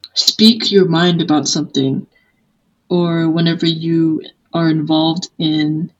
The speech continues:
some sort of activism or just spreading awareness,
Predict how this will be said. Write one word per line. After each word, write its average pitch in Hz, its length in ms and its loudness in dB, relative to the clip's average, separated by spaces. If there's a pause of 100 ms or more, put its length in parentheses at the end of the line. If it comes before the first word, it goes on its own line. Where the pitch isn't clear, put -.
(280)
some 175 200 2
sort 170 220 -2
of 156 180 -4
activism 180 840 0
or 156 160 -2
just 165 440 0 (100)
spreading 165 400 0
awareness, 156 720 2